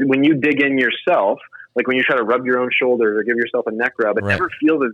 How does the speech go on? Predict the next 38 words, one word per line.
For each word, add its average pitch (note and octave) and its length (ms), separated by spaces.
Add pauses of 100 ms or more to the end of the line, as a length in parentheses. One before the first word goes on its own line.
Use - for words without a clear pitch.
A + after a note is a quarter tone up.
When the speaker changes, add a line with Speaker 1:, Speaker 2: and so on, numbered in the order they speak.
Speaker 1:
good, B2+ 200
even A2+ 180
if D3 80
you're C#3 80
putting B2+ 320
just C3 240
as B2 80
much A#2 220
pressure A2+ 300
as G#2 140
somebody A2 300
else. A2+ 200 (400)
And B2+ 100
a - 20
lot F3+ 220
of C#3+ 80
that A#2+ 160
is A#2 100
because C3 280 (100)
your B2+ 160
body C3 460
is A#2 120
actually C3 420
really C#3 540 (120)
well B2 320 (180)
fine-tuned A#2+ 760 (360)
to C3 80
recognize B2+ 600 (100)
your A#2 200
own B2 160 (120)
touch D3+ 240
and A2+ 140
your A2+ 180
own A#2+ 80
Speaker 2:
See. A2 220
Speaker 1:
system G2 420 (400)
through, C#3 420
uh, A#2+ 440